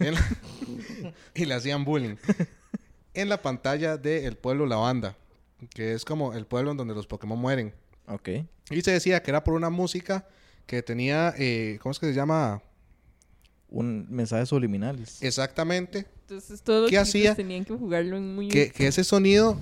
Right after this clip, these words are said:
Speaker 1: eh, entrara en las mentes de los niños, eso sí, menores de catorce años, porque en la de los adultos no se escuchaba, y,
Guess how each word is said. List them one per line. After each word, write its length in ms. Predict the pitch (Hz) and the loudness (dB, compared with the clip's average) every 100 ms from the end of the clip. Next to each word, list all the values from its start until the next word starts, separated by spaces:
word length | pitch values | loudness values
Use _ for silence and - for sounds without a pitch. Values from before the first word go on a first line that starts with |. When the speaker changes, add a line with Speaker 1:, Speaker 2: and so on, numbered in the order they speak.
| - | -2
Speaker 1:
eh, 760 | 120 117 110 104 101 104 107 - - - - | 2 4 4 2 0 -2 -6 -14 -20 -20 -12
entrara 540 | 131 127 131 143 170 170 | -4 -2 4 4 4 2
en 200 | 170 151 | 2 4
las 220 | 123 110 | 2 2
mentes 600 | 127 147 160 - 190 - _ | 2 2 2 0 0 -2 _
de 220 | 151 175 | 2 2
los 240 | 151 113 113 | 2 -2 0
niños, 400 | 135 175 185 160 | 2 4 2 2
eso 140 | 156 | 0
sí, 120 | 151 | 0
menores 320 | 175 127 123 151 | 0 2 2 0
de 100 | 165 | 0
catorce 380 | 139 151 147 | 0 0 2
años, 400 | 160 165 185 - - _ _ - - _ _ _ _ _ _ _ _ - | 2 2 0 -4 -14 _ _ -20 -20 _ _ _ _ _ _ _ _ 4
porque 380 | 170 175 196 | 4 4 0
en 100 | 175 | 0
la 60 | 120 | 0
de 60 | 110 | -2
los 140 | 107 | -2
adultos 300 | 113 117 143 | -4 -4 -2
no 100 | 147 | -2
se 120 | 147 | -2
escuchaba, 500 | 156 165 - 175 190 220 - _ _ _ _ _ - _ _ | -4 -4 2 2 2 -2 -18 _ _ _ _ _ -20 _ _
y, 400 | 165 190 208 208 | 0 2 4 2